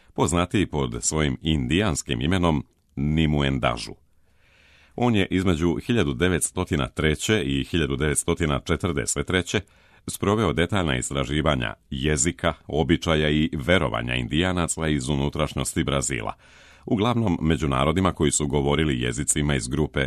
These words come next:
Že. Glavni inspirator objavljivanja njegovih radova na engleskom bio je Robert Lowe, te će tako Nimuendažu kasnije uticati i na Clauda Levi-Strossa.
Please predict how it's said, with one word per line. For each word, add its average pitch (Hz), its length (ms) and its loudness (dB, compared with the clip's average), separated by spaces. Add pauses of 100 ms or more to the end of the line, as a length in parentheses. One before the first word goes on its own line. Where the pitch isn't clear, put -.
(140)
Že. 65 280 -6 (1080)
Glavni 80 400 4
inspirator 80 560 2
objavljivanja 73 600 2
njegovih 60 380 -6
radova 67 360 0
na 57 120 -6
engleskom 85 500 0
bio 85 180 2
je 80 320 2
Robert 76 380 0
Lowe, 73 380 2 (320)
te 82 240 4 (100)
će 82 120 -6
tako 76 400 -2 (160)
Nimuendažu 71 960 0
kasnije 82 480 -2
uticati 85 640 0
i 82 40 4
na 78 200 2 (280)
Clauda 62 300 -4
Levi-Strossa. 71 720 -2